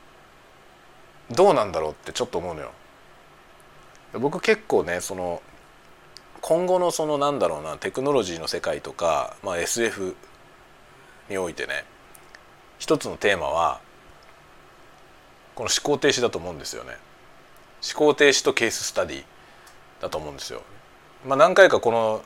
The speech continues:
スタイフでも喋ってますけど、エーアイがやってることって、とどのつまりケーススタディで、その、人間がやってるケーススタディよりもそのケースの数が、尋常じゃない数のケーススタディをしてるわけですよね。だから人間よりも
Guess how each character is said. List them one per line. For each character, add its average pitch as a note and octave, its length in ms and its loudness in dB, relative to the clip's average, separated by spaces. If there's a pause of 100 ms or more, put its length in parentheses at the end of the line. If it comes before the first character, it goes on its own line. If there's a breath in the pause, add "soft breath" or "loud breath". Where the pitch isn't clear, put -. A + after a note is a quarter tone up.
(280)
ス - 80 -14
タ A#2+ 100 4
イ A#2 60 4
フ B2 80 -2
で A2+ 80 0
も F#2+ 80 -8
喋 E2+ 240 -4
っ - 20 -10
て - 100 -14
ま C#2 120 -10
す - 100 -10
け - 80 -12
ど、 C#2+ 220 -10 (520)
エ F3+ 180 6
ー G#3 40 8
ア G3 60 10
イ B2+ 60 6
が G2+ 80 4
や E2+ 100 2
っ - 40 -16
て G2 120 -4
る F#2+ 80 -2
こ G2 80 -4
と G2 100 -4
っ - 40 -2
て、 C#2+ 340 -6 (340)
と D#3 80 -2
ど E3 100 4
の D#3+ 80 4
つ D3+ 120 -4
ま C#3+ 80 6
り B2+ 100 0
ケ C#3 160 2
ー - 20 2
ス C3 140 -4
ス - 60 -6
タ C3 160 6
デ G2 60 -2
ィ D2+ 120 -8
で、 D#2+ 220 -2
そ - 160 -8
の、 F#2 260 -6 (220)
人 F3 180 0
間 F#3+ 240 4
が F3 80 4
や D#3+ 120 6
っ - 80 -12
て E3+ 80 0
る D#3 80 0
ケ D#3 140 2
ー - 20 4
ス D#3 140 -6
ス - 80 -6
タ D#3+ 160 6
デ C3+ 100 0
ィ F2+ 400 -6
よ G#2+ 100 0
り E2+ 100 -2
も E2 100 -8
そ G2+ 100 -8
の F2 100 -6
ケ G3+ 200 4
ー D3+ 40 4
ス A2 100 -2
の D#2 100 -6
数 B2+ 260 0
が、 C#2+ 220 -4 (560 loud breath)
尋 D#3+ 240 0
常 E3+ 180 4
じ D#3+ 80 6
ゃ D3+ 40 8
な D#3 80 2
い B2+ 80 2
数 G2 200 0
の E2+ 100 -8
ケ G#2 140 -2
ー - 40 -2
ス - 180 -4
ス - 60 -8
タ F#2+ 100 0
デ E2 120 -6
ィ D2 60 -8
を - 20 -8
し - 80 -2
て - 100 -6
る D2+ 60 -6
わ - 60 -8
け - 80 -8
で B2 60 -14
す - 100 -12
よ - 80 -16
ね。 - 140 -16 (1200)
だ F#3 60 8
か F3 80 10
ら C3 80 10
人 C3+ 160 2
間 C#3+ 180 4
よ C#3+ 100 2
り A#2 100 2
も F2 260 -4